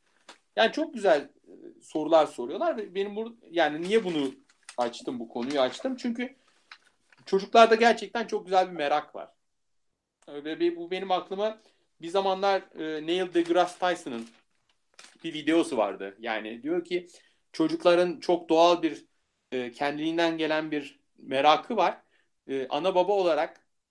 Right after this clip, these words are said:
bazen bana soruyorsunuz işte çocuklar bilimle ilgilensin diye ne yapmalıyız? Cevap fazla bir şey yapmayın, engel, engel olmayın yeter diyorum birçok zaman diyordu. Mesela diyor çocuk işte yumurtayı yere atıyor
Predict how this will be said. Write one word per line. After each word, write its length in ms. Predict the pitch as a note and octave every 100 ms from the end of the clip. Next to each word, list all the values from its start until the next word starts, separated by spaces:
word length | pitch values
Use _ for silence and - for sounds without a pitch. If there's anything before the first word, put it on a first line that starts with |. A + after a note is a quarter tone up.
| _ -
bazen 340 | D3+ E3 E3
bana 200 | D#3 D#3+
soruyorsunuz 480 | D#3 E3+ F#3+ C#3 B2+
işte 240 | - B2
çocuklar 560 | A#2+ C#3 C3+ D#3+ D3+ C3
bilimle 300 | D3 D#3 D3+
ilgilensin 640 | D3 C#3+ D3 C#3+ D#3+ D3
diye 180 | C#3 C#3
ne 60 | E3
yapmalıyız? 480 | F3+ C#3 F3+ A#3+
Cevap 380 | F3+ G3 A#3 - _ _
fazla 360 | - F3+ F#3 G3+
bir 40 |
şey 200 | G3 A3
yapmayın, 360 | A3 A3 F3 F3
engel, 480 | E3+ F3 F#3 F#3+ F3+
engel 380 | F3 F3 F#3+ G3+
olmayın 360 | G3+ G3 G3 G3
yeter 460 | E3+ E3 F#3+ F#3
diyorum 260 | C3+ A2 G2+
birçok 300 | G2 G2 F2+
zaman 300 | F2+ E2 E2+
diyordu. 260 | E2+ - _ _ _ _ _ _ _
Mesela 560 | D#3 D3+ D#3 D3+ D3 - _ _ -
diyor 200 | D3 -
çocuk 280 | F3 F3+ -
işte 160 | -
yumurtayı 500 | F3 F3+ F3+ F3 G3+
yere 260 | F#3+ F#3+ G3
atıyor 420 | C3+ - A#2+